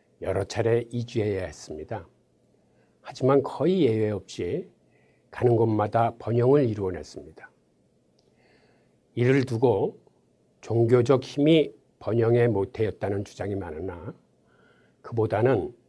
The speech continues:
장소의 이동, 곧 노마디즘이 번영의 뿌리라는 주장이 설득력을 얻고 있는데요. 유대인의 방랑이 가져다 준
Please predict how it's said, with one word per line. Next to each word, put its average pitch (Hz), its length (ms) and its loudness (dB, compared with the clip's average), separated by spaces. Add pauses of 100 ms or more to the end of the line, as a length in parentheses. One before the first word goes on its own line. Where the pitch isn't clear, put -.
(160)
장소의 120 640 2
이동, 98 320 -8 (500)
곧 135 340 0 (640)
노마디즘이 110 1000 -2 (560)
번영의 113 540 0
뿌리라는 117 560 -2
주장이 120 540 -2 (500)
설득력을 117 800 -2
얻고 113 300 -2
있는데요. 92 680 -8 (1600)
유대인의 143 380 12
방랑이 131 460 10
가져다 120 500 2
준 139 360 0